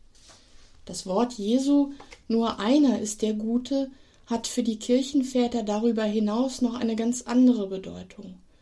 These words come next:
Gott als der Gute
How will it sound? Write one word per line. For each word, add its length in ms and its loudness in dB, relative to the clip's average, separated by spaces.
Gott 480 -6
als 240 -6
der 140 -2
Gute 560 -2